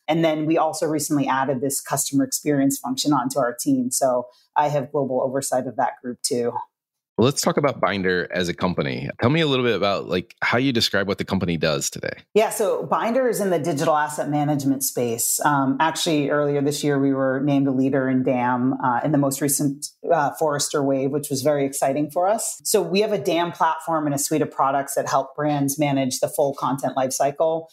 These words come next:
Speaker 1: So that's from upstream creation of assets to the management of assets through distribution of assets across channels and platforms.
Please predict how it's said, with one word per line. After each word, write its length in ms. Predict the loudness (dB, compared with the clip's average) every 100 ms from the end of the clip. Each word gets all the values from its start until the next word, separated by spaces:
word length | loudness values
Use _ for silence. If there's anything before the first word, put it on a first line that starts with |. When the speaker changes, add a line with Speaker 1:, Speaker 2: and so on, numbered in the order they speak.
| -20 _
Speaker 1:
So 200 | 0 2
that's 260 | 0 -2
from 340 | -4 -2 -2 0
upstream 520 | -2 -2 -4 -2 -2 -2
creation 440 | 0 0 2 0
of 100 | 0
assets 580 | 0 -2 0 -2 -2 -4
to 60 | 0
the 140 | 2
management 560 | 2 2 0 0 2 2
of 80 |
assets 600 | 2 0 0 0 0 -2
through 520 | -4 0 2 2 0 -4 -2
distribution 640 | -2 0 0 2 2 0
of 80 | 2
assets 400 | 0 -2 -4 -4
across 400 | -2 -2 0 -2
channels 320 | 0 0 2
and 100 | 0
platforms. 840 | 0 0 0 0 2 2 0 -6